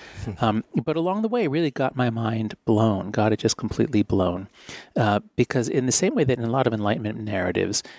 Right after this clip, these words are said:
Speaker 2: you may know some great truth, but you know it only superficially, you know it as a proposition, and then you suddenly feel it.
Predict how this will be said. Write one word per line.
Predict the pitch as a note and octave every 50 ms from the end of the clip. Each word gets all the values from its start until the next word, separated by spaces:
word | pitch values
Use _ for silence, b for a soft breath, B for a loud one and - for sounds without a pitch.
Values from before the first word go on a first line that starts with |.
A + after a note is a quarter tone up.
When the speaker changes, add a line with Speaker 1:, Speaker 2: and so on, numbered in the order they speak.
| B B
Speaker 2:
you | - C3+ C3
may | C3 B2+ A#2 A2
know | G#2+ G#2+ A2 A2 A2 A#2+ A#2+ A#2 A#2 A2 G#2+ G#2 G#2+ - - _ _ _ _ -
some | - - - A2 G#2 G2 G2
great | F#2+ - A2+ G#2+ G#2 - -
truth, | - - - C#3+ C3 G#2 F#2+ G2 - - -
but | - -
you | G#2+
know | G2+ G#2 A2 G#2 G2+
it | G2+ G2+
only | F#2+ G#2 G2+ F#2+ F2+ F2+ F2 - b b b b b b b b b
superficially, | - - - G#2+ - G#2 - - - F#2 - - - F#2+ F#2+
you | F#2+ F#2+ G2
know | G2 F#2+ F#2+
it | F#2 F#2
as | F#2+ F2 F2+
a | F#2
proposition, | - - G#2+ G#2+ - - G#2 F#2 G2 F#2 G2 - - A2+ A2
and | A2 A2 G2+
then | G2 F#2+
you | F#2+ F2+
suddenly | - - A2+ F#2+ - G2+ F#2+ F#2
feel | F2+ - - - - G#2 G#2 G#2+ F#2+
it. | F#2+ - - -